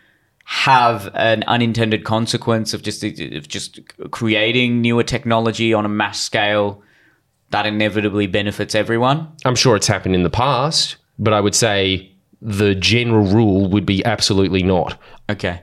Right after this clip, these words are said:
Speaker 2: I would say that most of the really big breakthroughs in some way
Speaker 1: They come
Speaker 2: would have
Speaker 1: from
Speaker 2: been
Speaker 1: war, don't they?
Speaker 2: government funded.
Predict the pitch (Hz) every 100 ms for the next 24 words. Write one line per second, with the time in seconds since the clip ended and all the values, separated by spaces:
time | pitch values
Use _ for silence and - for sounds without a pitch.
0 | - 110 104 92 110 98 92 98 113 98
1 | 110 123 123 - 123 101 98 92 92 110
2 | 120 117 110 101 107 95 92 101 92 92
3 | - 92 85 82 104 - - - - 101
4 | 92 - 113 110 101 95 87 87 123 -
5 | - - 107 107 98 110 98 101 113 98
6 | 98 92 - 95 87 80